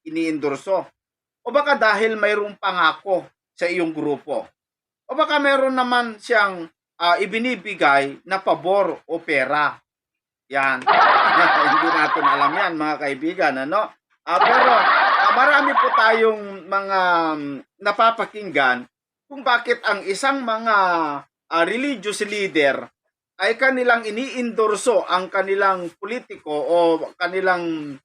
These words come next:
ah, manok, ah, sa kung anumang takbuhin, mga kaibigan, eh dahil po, mga kapatid, may pangako.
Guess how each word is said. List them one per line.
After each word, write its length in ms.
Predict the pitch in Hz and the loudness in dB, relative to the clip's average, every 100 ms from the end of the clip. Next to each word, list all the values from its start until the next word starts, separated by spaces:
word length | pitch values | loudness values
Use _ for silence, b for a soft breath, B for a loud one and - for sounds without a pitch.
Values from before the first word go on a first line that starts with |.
| _ 160 | _ 0
ah, 160 | 156 | 0
manok, 480 | 151 208 262 220 - _ _ _ _ - | 0 0 2 2 0 _ _ _ _ -6
ah, 320 | 151 190 202 | 0 2 2
sa 160 | - 170 165 156 156 147 139 131 - _ - 135 | 2 2 4 4 4 2 -2 -6 -12 _ -20 -18
kung 160 | 180 170 | -8 -4
anumang 400 | 185 202 196 190 | -4 -2 -2 -4
takbuhin, 640 | - 180 233 262 170 139 | -14 -8 -2 0 0 -2
mga 200 | 160 170 | -2 -2
kaibigan, 640 | 185 180 175 185 135 127 120 - _ _ _ _ _ | -2 -4 -2 -4 -2 -2 -2 -8 _ _ _ _ _
eh 160 | - 277 | -2 0
dahil 420 | 262 247 247 262 247 | 2 2 0 -2 -4
po, 100 | 226 | -4
mga 320 | 202 196 190 | -2 -2 -2
kapatid, 400 | 190 185 175 160 | -2 -2 -2 -8
may 160 | 156 180 | -6 -6
pangako. 880 | 185 165 151 139 135 - 160 151 | -4 -2 0 0 -2 -4 -2 -2